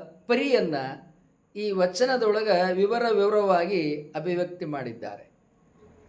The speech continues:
ಏನದು? ವಚನದ ವಿವರಗಳಿಗೆ ಹೋಗೋಣ. ಗುರುತತ್ವದಲ್ಲಿ ಹುಟ್ಟಿ ಶಿವತತ್ವದಲ್ಲಿ ಬೆಳೆದು,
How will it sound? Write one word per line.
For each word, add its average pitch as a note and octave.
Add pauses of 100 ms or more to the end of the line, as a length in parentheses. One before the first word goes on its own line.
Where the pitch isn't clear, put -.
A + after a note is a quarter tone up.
(320)
ಏನದು? B3+
ವಚನದ A3 (120)
ವಿವರಗಳಿಗೆ G3
ಹೋಗೋಣ. D3 (1000)
ಗುರುತತ್ವದಲ್ಲಿ C#4
ಹುಟ್ಟಿ G3+ (640)
ಶಿವತತ್ವದಲ್ಲಿ F#3+
ಬೆಳೆದು, C3